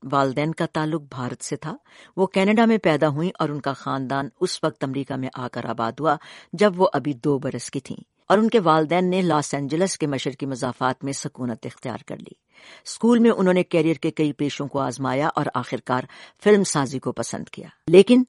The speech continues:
جب لینا نے کہانی کار اور فلم سازی کا پیشہ اپنایا تو ان کے اس فیصلے پر کافی نکتہ چینی کی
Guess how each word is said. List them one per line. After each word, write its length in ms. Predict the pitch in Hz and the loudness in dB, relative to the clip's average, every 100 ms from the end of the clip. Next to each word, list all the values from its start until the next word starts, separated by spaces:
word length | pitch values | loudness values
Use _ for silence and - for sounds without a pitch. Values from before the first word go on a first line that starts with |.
| - | 0
جب 220 | 170 175 | 4 6
لینا 220 | 175 180 185 | 6 4 2
نے 160 | 160 | 2
کہانی 440 | 151 165 151 170 190 | 0 0 0 0 0
کار 240 | 185 180 - | 0 -2 0
اور 80 | 156 - | -4 -2
فلم 160 | 151 | -4
سازی 300 | 139 143 127 | -2 -4 -4
کا 100 | 143 | -6
پیشہ 300 | 139 143 - | -4 -6 -4
اپنایا 340 | 135 - 143 156 | -6 -4 -4 -2
تو 120 | 151 | -4
ان 80 | 135 | -6
کے 100 | 139 | -8
اس 100 | - | -6
فیصلے 320 | 131 - 151 | -8 -4 -4
پر 120 | 165 170 - - - | -4 -6 -20 -12 0
کافی 300 | 202 196 170 | 0 2 -2
نکتہ 280 | 139 - 131 | -4 -6 -8
چینی 320 | - 127 127 | -8 -8 -8
کی 140 | 135 | -10